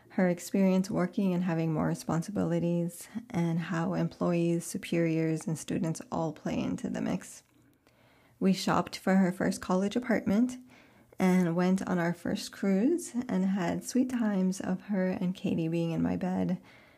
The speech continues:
And I don't know how many late night Taylor Swift shows they watched via Instagram. Katie also worked and earned money this summer. She went back to the small Christian theater camp,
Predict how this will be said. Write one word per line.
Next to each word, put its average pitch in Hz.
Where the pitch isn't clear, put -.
And 180
I 185
don't 185
know 175
how 190
many 196
late 180
night 175
Taylor 165
Swift 170
shows 160
they 165
watched -
via 160
Instagram. -
Katie 269
also 240
worked 196
and 196
earned 190
money 175
this 180
summer. 170
She 196
went 202
back 180
to 180
the 196
small 240
Christian 220
theater 175
camp, 190